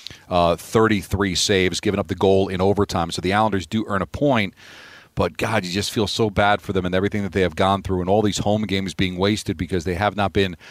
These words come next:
a hundred percent. And the only team worse than them in the conference is Ottawa, two points back.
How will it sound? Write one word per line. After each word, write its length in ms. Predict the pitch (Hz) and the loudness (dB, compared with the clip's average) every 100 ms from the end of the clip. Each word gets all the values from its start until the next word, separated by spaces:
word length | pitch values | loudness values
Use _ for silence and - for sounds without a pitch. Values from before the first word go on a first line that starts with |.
| - | -12
a 140 | - 80 | -4 -2
hundred 280 | 104 101 98 | 0 -2 -4
percent. 520 | 90 - 113 104 87 - - | -4 -2 0 0 -4 -16 -8
And 160 | 90 95 | -2 0
the 80 | 95 | 2
only 220 | 117 123 | 2 0
team 260 | - 107 92 | -2 -4 0
worse 300 | 98 117 - | 0 0 -2
than 180 | 98 | -4
them 240 | 95 95 95 | 0 -2 -2
in 180 | - 101 | -6 -4
the 100 | 92 | -4
conference 600 | - - 120 117 98 92 | -4 -2 0 0 -4 -2
is 140 | 90 - | -6 -2
Ottawa, 420 | 107 117 101 90 80 - - - - _ - | 0 2 4 2 0 -8 -20 -20 -20 _ -4
two 380 | - 123 123 - _ | 2 2 2 -4 _
points 540 | - 113 107 98 - - | -2 2 4 2 -2 -6
back. 560 | 82 107 95 90 - | 0 2 2 0 -4